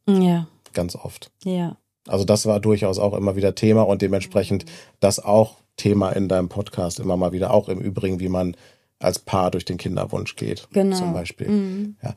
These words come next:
Speaker 2: Weißt du noch, was du eben sagen wolltest?
Speaker 1: Ja,
Speaker 2: Mhm.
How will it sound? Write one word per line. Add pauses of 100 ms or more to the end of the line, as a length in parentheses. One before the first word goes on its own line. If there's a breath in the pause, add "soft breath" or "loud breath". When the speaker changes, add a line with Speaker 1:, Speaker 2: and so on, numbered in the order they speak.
(360 loud breath)
Speaker 2:
Weißt
du
noch,
was
du
eben
sagen
wolltest?
Speaker 1:
Ja,
Speaker 2:
Mhm.